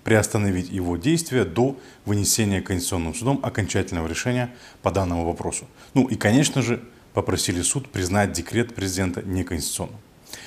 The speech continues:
На этой неделе, шестнадцатого февраля, Конституционный суд отказал в приостановлении декрета президента на время судебного разбирательства и сообщил, что судебное заседание по этому вопросу состоится двадцать третьего февраля. Главный аргумент социалистов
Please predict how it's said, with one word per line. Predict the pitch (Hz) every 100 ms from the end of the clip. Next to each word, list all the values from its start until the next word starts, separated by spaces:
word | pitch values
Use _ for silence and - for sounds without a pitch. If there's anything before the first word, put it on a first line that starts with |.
| - -
На | 120
этой | 160
неделе, | 190 165 170
шестнадцатого | 135 101 120 107 - 92
февраля, | 98 123 156
Конституционный | 127 107 - 101 95
суд | - 165 - - - -
отказал | 143 - 135 117 104
в | -
приостановлении | 101 - 98 90 90 85
декрета | 82 - 85 82
президента | 90 92 147 151 147 - -
на | 98 92
время | 107 110 110
судебного | 107 90 87 85 82
разбирательства | 80 104 143 143 - 131 - -
и | 143
сообщил, | 131 123 101 - 107 87 - - -
что | -
судебное | 104 95 98 87
заседание | 82 92 117 170 160
по | 135
этому | 131 117 110
вопросу | 113 107 98
состоится | 85 - 107 107
двадцать | 82 80 -
третьего | 85 82 80 76 - -
февраля. | - 85 80 71 - - - - - - -
Главный | 127 156 147
аргумент | 120 110 117 113
социалистов | - 101 127 147 180 175